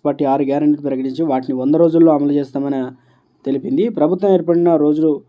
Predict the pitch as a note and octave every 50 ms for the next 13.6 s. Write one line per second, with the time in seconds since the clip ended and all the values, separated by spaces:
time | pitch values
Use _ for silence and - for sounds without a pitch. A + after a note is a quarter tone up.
0 | _ _ _ _ _ _ _ _ - - B2+ C#3 D3+ D#3 D3+ D3 C#3+ C#3+ D3+ E3
1 | E3 D#3+ F3 E3 D#3+ E3 D3+ C#3+ D3+ D3 D#3 C#3+ C#3 C#3+ C#3 - - D3 D3 C#3+
2 | C#3+ D3 D#3 C#3+ C3 C3 C3 - _ _ _ _ _ _ _ - C3 C#3+ D3+ D3+
3 | D3 C#3+ D3 D3+ E3+ F3+ F#3 - C#3 C#3+ D#3 F3 F3 F3 - - E3+ E3 D#3+ E3+
4 | D#3 D3 D3+ - D#3+ D#3 D#3 D#3 D3+ D3+ C#3+ C#3+ C#3+ C#3+ C#3+ C#3+ C#3 D3+ D3+ D3
5 | D3 C#3 C3 C#3 C3+ C#3+ D3 D3 C#3+ C3+ C3 C3 C3+ C3+ C#3 C3+ C3 C3 C3 C3
6 | B2+ C3 C3 C3 C#3 C3 B2+ B2+ - C#3+ C3 B2 B2+ C#3+ C#3 C3+ - B2 B2 B2+
7 | B2+ B2+ B2 B2 B2+ B2 B2 - _ _ - C#3+ D3 D3+ D3+ F#3 E3+ E3+ F#3 F#3+
8 | - - D#3 E3 F#3+ F#3+ F#3+ A3 G3 F3+ D#3+ D#3+ F3+ F3+ G3 F#3+ G3+ G3 G3 F#3+
9 | F#3+ F3 F3 E3+ E3+ F#3+ F#3+ F#3+ D#3+ D3 - - F3 E3+ E3 E3 E3 D#3+ E3 D#3+
10 | D#3+ E3 D#3 E3+ D#3 D3+ D3 D3 D#3 D3 D3+ D3+ D#3 D#3 C#3 C3+ C#3+ C#3+ - D#3+
11 | D#3+ D#3 D#3 D3+ - C#3 C#3 C#3 C3+ D3 C#3 - - C#3 C3+ C#3 D3+ D3 C3 C3
12 | C#3 C#3+ C#3+ C#3 C#3+ C3+ B2+ B2+ B2+ D3 D3 C3+ C#3 C3+ C3+ C3 C#3 C#3 C3+ C3
13 | F#3+ F#3+ C3 C3 - - B2+ B2+ C3 C3 D3 D#3